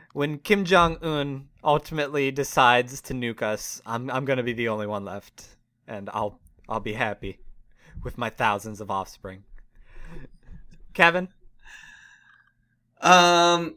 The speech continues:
Speaker 2: <sighs> you know, I, I think I gotta go with Roach Man, because as the Gila Monster superhero, you're gonna have venom.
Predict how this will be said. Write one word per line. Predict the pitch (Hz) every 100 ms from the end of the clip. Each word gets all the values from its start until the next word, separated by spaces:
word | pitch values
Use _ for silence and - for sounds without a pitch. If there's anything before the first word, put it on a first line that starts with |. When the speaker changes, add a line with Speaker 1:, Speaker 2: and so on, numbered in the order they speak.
| _ -
Speaker 2:
<sighs> | - - - - - - - - _ _ - - _
you | 143 165
know, | 165
I, | 160 156
I | 135
think | 151 - 190 185
I | 156
gotta | 131 131 131
go | 123 135 127
with | 120
Roach | 127 127 139 -
Man, | 143 143 143 151 - _ - _ -
because | 135 147 139 - 143
as | 170 190 185 156
the | 160
Gila | 156 175 160
Monster | 151 143 135 -
superhero, | 120 - 147 143 120 123 113 110 104 101 101 _ _ _ -
you're | 139
gonna | 135 180 175
have | 147 139 123
venom. | 135 139 123 107 104